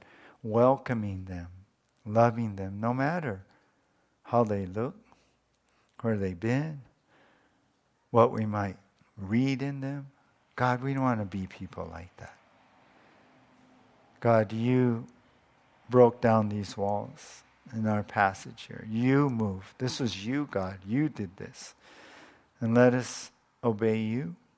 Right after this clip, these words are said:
submit ourselves to you, just as Peter did, God, just as the early church is doing right now.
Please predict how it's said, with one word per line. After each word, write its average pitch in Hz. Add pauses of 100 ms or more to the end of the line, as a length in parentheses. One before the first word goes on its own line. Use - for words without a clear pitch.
(880)
submit 127
ourselves 113
to -
you, 117 (840)
just 160
as 143
Peter 165
did, - (100)
God, 87 (460)
just 120
as 104 (300)
the 117
early 101
church - (500)
is 90
doing 90
right 85
now. 90